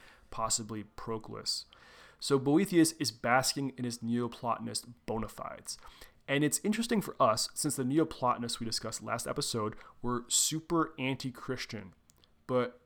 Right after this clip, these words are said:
just a few centuries later, not a lot of time later, Boethius, a Christian, can simply assume this Neoplatonic framework into his worldview. It's interesting how he doesn't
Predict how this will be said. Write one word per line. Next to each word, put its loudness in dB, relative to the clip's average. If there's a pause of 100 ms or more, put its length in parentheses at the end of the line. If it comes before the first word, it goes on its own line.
(120)
just -6
a -6
few -4
centuries 0
later, -8
not 0
a 4
lot 4
of -6
time -4
later, -8 (160)
Boethius, -2 (240)
a -2
Christian, -2
can -2
simply 2
assume 2
this 2
Neoplatonic -2
framework -6 (100)
into -2
his -6
worldview. -12 (720)
It's -2
interesting 0
how 0
he 4
doesn't 2